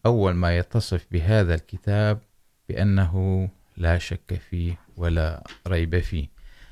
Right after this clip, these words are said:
هذه أول دعوة. طبعًا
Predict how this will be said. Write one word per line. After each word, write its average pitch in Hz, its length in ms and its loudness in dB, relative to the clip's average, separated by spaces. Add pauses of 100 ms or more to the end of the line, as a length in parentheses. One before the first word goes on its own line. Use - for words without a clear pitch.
(220)
هذه 127 440 4
أول 90 420 2
دعوة. 85 520 2 (1080)
طبعًا 90 540 4